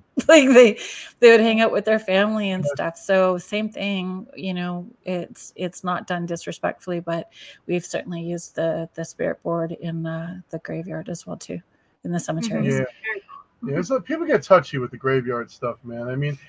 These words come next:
Speaker 2: I, I can understand both sides of the argument.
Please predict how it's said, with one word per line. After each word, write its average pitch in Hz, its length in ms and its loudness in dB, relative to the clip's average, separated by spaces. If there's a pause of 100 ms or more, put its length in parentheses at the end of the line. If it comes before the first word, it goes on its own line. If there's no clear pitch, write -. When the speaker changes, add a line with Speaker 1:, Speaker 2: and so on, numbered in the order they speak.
(140)
Speaker 2:
I, 185 200 -2
I 196 80 6
can 226 180 -2
understand 202 580 0
both 160 220 0
sides 160 280 6
of 135 60 -6
the 143 80 -2
argument. 160 380 2